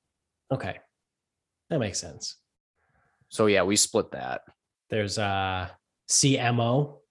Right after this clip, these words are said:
Speaker 1: Chief
Speaker 2: What's
Speaker 1: Mark-,
Speaker 2: that?
Speaker 1: Marketing Officer.
Speaker 2: Um,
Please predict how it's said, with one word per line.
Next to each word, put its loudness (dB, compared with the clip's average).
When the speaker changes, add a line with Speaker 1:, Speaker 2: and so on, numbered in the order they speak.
Speaker 1:
Chief 2
Speaker 2:
What's 0
Speaker 1:
Mark-, 0
Speaker 2:
that? -16
Speaker 1:
Marketing 0
Officer. 0
Speaker 2:
Um, 2